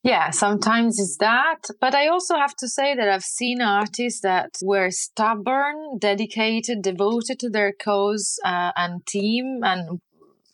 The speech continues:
regardless of the evolving trends. And, I mean, it took a long time, but it paid at the end, because if the work is good, uh, I want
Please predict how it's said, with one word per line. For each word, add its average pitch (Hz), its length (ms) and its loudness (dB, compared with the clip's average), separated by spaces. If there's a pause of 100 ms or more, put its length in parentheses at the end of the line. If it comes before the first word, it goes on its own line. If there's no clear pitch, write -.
regardless 202 540 2
of 180 160 -6
the 165 480 0
evolving 202 580 0
trends. 220 680 -2 (560)
And, 190 600 0 (640)
I 202 80 -2
mean, 196 380 0
it 190 180 -2
took 202 260 -2
a 156 80 -2
long 185 300 0
time, 269 380 0
but 208 140 4
it 202 120 2 (100)
paid 226 380 2
at 151 140 -2
the 156 160 -2
end, 139 260 -6
because 165 460 -6
if 269 260 0
the 277 100 2
work 220 440 2
is 180 200 -4
good, 233 340 0 (180)
uh, 165 420 2 (1300)
I 233 380 2
want 220 420 0